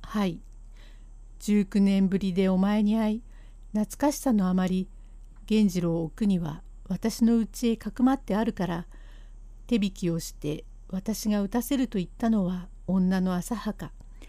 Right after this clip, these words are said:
お前とみちみち来ながらも、お前に手引きをして、両人を打たしては、私が再演した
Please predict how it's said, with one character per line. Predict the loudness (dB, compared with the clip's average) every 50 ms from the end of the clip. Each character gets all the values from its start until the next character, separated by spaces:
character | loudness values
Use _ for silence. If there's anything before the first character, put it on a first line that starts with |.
| -18 -18 -18 -18 -18 -18 -18 -18 -18 -18 -18 -18 -18 -18 -20 -18 -18 -18 -18 -18 -18 -18 -18 -8 -4
お | 0 2
前 | 4 4 4 4 2
と | 2 0 0 2 2 2 0 0
み | -2 -2 -2
ち | 2 6 8
み | 8 8
ち | 6 2 -6
来 | -2 0 2
な | 4 4
が | 4 4 4
ら | 4 4
も、 | 4 2 0 -2 -6 -10 -16 -20 -20 -20 -18 -18 -18 -18 -8 -2
お | 0
前 | 2 2 4 4 2 2
に | 2 0
手 | 0 0 0
引 | 0 0 -2
き | -6 -2 0 0
を | 0 0
し | -2 -4
て、 | -6 -4 -2 -2 -2 -4 -8 -16 -20 -20 -20 -20 -20 -18 -6 0
両 | 4 6 6 6 6
人 | 6 6 4 4 2
を | 2 0
打 | -2 -2
た | -2 -2 -2
し | -2 -2
て | -2 0 2
は、 | 2 2 0 -2 -6 -14 -18 -18 -18 -18 -18 -18 -18 -18 -18 -14 -8
私 | -6 -4 -2 -2 -2 0 2 2
が | 2 2
再 | 0 0 2 2 4 4 4
演 | 4 4 2 2
し | -2
た | -4 -2 -2 -2 -2